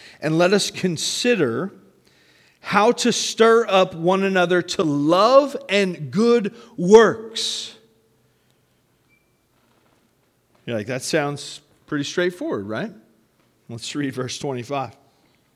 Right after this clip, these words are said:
"Not neglecting to meet together, as is the habit of some, but encouraging one another, and all the more as you see the day drawing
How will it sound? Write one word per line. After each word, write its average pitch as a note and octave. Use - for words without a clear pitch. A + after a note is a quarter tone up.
"Not F#3
neglecting F#3
to -
meet F3
together, G#2+
as D#3
is F3
the D3
habit D#3+
of D#3
some, D3
but C3+
encouraging D#3+
one C3+
another, B2+
and C3
all D3
the E3
more C#3
as B2
you C3+
see D3
the C3
day A#2
drawing A#2+